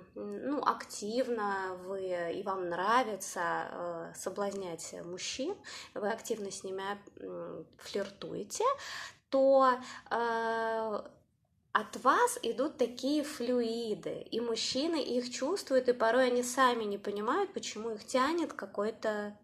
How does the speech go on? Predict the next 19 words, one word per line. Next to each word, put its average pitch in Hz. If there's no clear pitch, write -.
девушке. 170
То 240
есть 453
все 359
с -
вашим 262
чувством 247
хорошо, 247
вы 208
не 247
ошибаетесь. 180
Дальше. 247
Молодые 254
люди 202
смотрят 254
на, 247
э, 190
взрослых 233
девушек 185